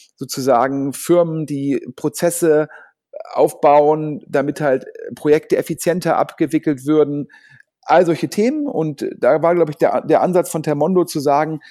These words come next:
das schaffen wir im Bereich der Heizungsinstallateure immer mit der Logik, dass so eine Neuinstallation einer Heizung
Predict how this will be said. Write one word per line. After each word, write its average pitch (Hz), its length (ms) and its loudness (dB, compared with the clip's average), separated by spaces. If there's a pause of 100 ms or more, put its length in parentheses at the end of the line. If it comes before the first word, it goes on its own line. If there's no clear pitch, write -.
(200)
das 147 180 0
schaffen 180 360 -2
wir 165 420 2
im 147 120 -4
Bereich 139 320 -2
der 127 120 -2
Heizungsinstallateure 180 920 0
immer 165 160 -2
mit 151 100 -8
der 151 80 0
Logik, 170 400 2 (520)
dass 143 180 -2
so 160 60 -6
eine 143 120 -2
Neuinstallation 160 760 2
einer 135 200 -2
Heizung 156 500 -2